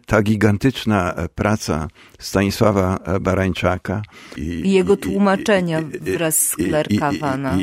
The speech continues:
Speaker 1: i, i Claire, e, Kavanagh. Gdyby nie ta gigantyczna
Speaker 2: Tak jest.
Speaker 1: praca, bo to, bo
Speaker 2: No
Speaker 1: to,
Speaker 2: to się przyczyniło oczywiście do tego, że te
Speaker 1: to nie
Speaker 2: książki były
Speaker 1: tylko,
Speaker 2: obecne.
Speaker 1: bo to nie tylko, e, bo to nie tylko praca nad tłumaczeniem. Tłumaczeniem oczywiście, tłumaczenie oczywiście w tym wszystkim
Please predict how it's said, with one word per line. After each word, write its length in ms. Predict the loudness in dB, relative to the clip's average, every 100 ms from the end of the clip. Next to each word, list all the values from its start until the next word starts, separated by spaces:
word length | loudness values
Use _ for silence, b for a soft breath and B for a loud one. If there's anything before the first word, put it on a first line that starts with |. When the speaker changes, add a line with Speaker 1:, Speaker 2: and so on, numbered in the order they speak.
| -2
Speaker 1:
i, 220 | -4 -2 -4
i 40 |
Claire, 360 | 0 2 2 0 -2
e, 320 | -2 -2 -6 -6
Kavanagh. 760 | -2 0 0 -6 -8 -14 -14 -12 -12 -14 -14
Gdyby 280 | -4 0 2
nie 140 | 2
ta 200 | 2 0 -2 -4 -4
gigantyczna 520 | -2 2 2 0 -2
Speaker 2:
Tak 60 | -4
jest. 80 | -2
Speaker 1:
praca, 260 | -2 0
bo 140 | 0 0
to, 260 | 0 0 -4 B B -18 -8
bo 200 | 2 6
Speaker 2:
No 100 | 6
Speaker 1:
to, 80 | 6
Speaker 2:
to 60 | 4
się 100 | 2
przyczyniło 560 | 0 0 4 6 6
oczywiście 400 | 4 0 -2 -2
do 120 | -2 -2
tego, 200 | -2 -4
że 100 | -4
te 100 | 2
Speaker 1:
to 160 | 6
nie 160 | 8 8
Speaker 2:
książki 120 | 6
były 60 | 6 4
Speaker 1:
tylko, 100 | 4
Speaker 2:
obecne. 540 | 2 0 0 0 2
Speaker 1:
bo 80 | 2
to 140 | 4 6
nie 160 | 4
tylko, 680 | 4 0 2 2 2 0 -2
e, 40 | -2
bo 140 | -2
to 140 | 0
nie 140 | 0 0
tylko 320 | 0 -2 -6
praca 440 | -2 -2 -2 -2
nad 360 | -2 -2 -4 -12 -20 _ _
tłumaczeniem. 720 | -4 -2 -2 -6 -10 -10 -12 -12
Tłumaczeniem 600 | -6 -4 0 0 2 0
oczywiście, 380 | -4 -8 -10 -12 B B
tłumaczenie 560 | -2 -2 0 0 0 0
oczywiście 460 | -2 -6 -2 -4
w 60 | -2
tym 160 | -4
wszystkim 480 | 0 -2 -2 -4 -4